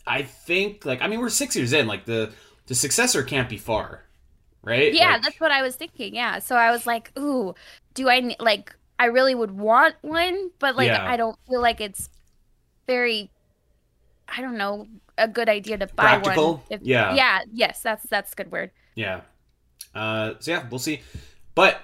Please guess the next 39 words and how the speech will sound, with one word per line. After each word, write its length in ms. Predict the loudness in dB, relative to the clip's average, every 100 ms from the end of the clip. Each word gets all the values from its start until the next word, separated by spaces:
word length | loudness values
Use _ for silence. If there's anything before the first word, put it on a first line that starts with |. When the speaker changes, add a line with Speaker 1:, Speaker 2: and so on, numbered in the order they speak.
| 0
Speaker 1:
that 260 | 4 4 2
special 340 | -4 -2 0
edition 460 | 0 2 0 0 -6 -18 _ _ -6
did 160 | -6 -6
look 140 | -8
pretty 160 | -8 -4
cool. 320 | -2 -2 -6 -8
So 180 | 0 2
hopefully 420 | 2 2 4 4
there's 320 | 6 6 6 6
a, 320 | 6 6 0 -18 _ -4
like, 140 | 2
real 280 | 6 8 6
special 360 | 0 -2 0
edition 300 | -2 -2 -6 -8
coming 240 | -6 -4
out, 200 | -6 -6
Speaker 2:
Mm-hmm. 80 | -4
Speaker 1:
'cause, 260 | -4 -4 -2
uh 320 | -2 -2 -4 0
Speaker 2:
And 100 | 0
I 80 |
would 240 | 0 -2 -2
think 300 | -2 -2 -2
that 180 | -6 -6
the, 160 | -8 -10 -8
the 120 | -4 -4
front, 360 | -2 -2 -2
the 60 | -8
pa-, 200 | -10 -10
the 160 | -8 -6
main 280 | -4 -6 -4
pattern 460 | 0 2 0 -4
on 100 | -6
the 60 | -8
ba-, 340 | -6 -2 -2 0
or 200 | 0 0
wherever 600 | 2 6 6 4 0 -2
would 440 | -4 -6 -6 -14